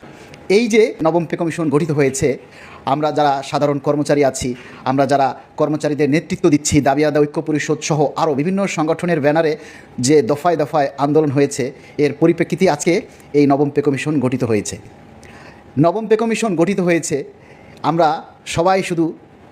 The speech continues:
নাচানাচি করি, আনন্দ ফুর্তি করি, কিন্তু দিন শেষে দেখা যাবে ওই কর্মকর্তারাই বেশি লাভবান হচ্ছে, আর আমরা ওই গ্রামের পড়শিদের মতো শুধু পান্তামাক খেয়েই আমাদেরকে সন্তুষ্ট থাকতে হবে। কিন্তু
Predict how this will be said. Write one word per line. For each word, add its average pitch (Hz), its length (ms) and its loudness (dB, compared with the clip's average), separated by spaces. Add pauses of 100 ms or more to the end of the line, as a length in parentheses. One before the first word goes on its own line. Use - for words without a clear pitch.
নাচানাচি 160 420 -2
করি, 127 160 0 (360)
আনন্দ 170 180 2 (100)
ফুর্তি 147 240 0
করি, 127 160 2 (480)
কিন্তু 165 220 4 (600)
দিন 202 100 2 (100)
শেষে 226 240 2 (420)
দেখা 165 220 0
যাবে 185 140 2 (480)
ওই 175 60 6 (140)
কর্মকর্তারাই 202 600 0
বেশি 160 200 -4
লাভবান 143 320 -2
হচ্ছে, - 200 -14 (280)
আর 127 80 -4 (120)
আমরা 160 200 0 (460)
ওই 139 160 4
গ্রামের 143 360 0
পড়শিদের 156 420 2
মতো 147 200 -2
শুধু 151 200 0
পান্তামাক 147 440 -4
খেয়েই 170 180 0 (380)
আমাদেরকে 123 340 0 (280)
সন্তুষ্ট 113 280 -4 (100)
থাকতে 92 240 -10
হবে। 95 160 -4 (560)
কিন্তু 269 300 0